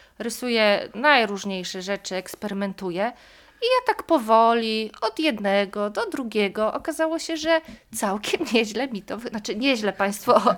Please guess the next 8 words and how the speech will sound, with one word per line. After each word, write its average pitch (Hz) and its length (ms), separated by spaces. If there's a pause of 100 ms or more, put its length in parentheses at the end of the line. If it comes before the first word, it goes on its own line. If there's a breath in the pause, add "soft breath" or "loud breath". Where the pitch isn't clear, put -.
ocenicie, 254 640 (500 loud breath)
ale 302 260
całkiem 311 760 (360)
odnajduję 285 560
w - 200
tym 233 180
frajdę 202 580 (520)
i 453 40